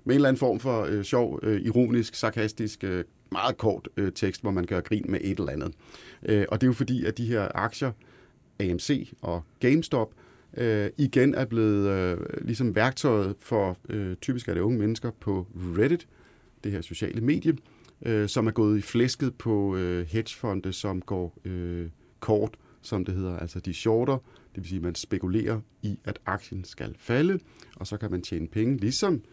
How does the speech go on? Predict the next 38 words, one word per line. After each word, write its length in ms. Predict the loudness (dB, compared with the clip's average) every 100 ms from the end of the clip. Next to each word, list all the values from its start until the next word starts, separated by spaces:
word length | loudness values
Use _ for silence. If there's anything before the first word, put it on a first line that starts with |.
| -8
man 140 | -6 -2
tjener 180 | -2 -4
penge, 340 | -2 0 2
når 240 | 0 -2 -4
aktien 320 | -6 -4 -4
stiger, 320 | -4 -2 0 -2 -10 -20 -2
og 140 | 2
man 240 | 4 4
har 140 | 0 0
investeret 340 | 2 0 0
almindeligt, 360 | 4 4 4 0
så 100 | 0
er 60 |
man 140 | 0 0
nemlig 340 | 0 0 -2 -4 -20 -20 -8
lang 300 | -2 0 -2 _ -20 -20 _
i, 200 | -4 2
øh, 220 | 2 2 -2 -6
i 260 | -4 -4 -4
aktiemarkedet. 680 | -4 -6 -4 -4 -4 -4 -8 -10 -20 -20 -20 -20 -20 -4
Øh, 480 | 0 2 2 0 -2 -4 _ _ -2
der 60 | 2
var 100 | 4
et 100 | 6
dyk 180 | 6 6
i 60 |
går 320 | 2 2 2 -2
på, 360 | -4 0 2 2
øh, 160 | 0 -4
ti 220 | -6 -8
procent 340 | -6 -4 -2 0
i 60 |
A 100 | 0
M 60 | 0
C, 220 | -2 -4 -2
men, 300 | -2 0 2
øh, 140 | 0 0
det 160 | -2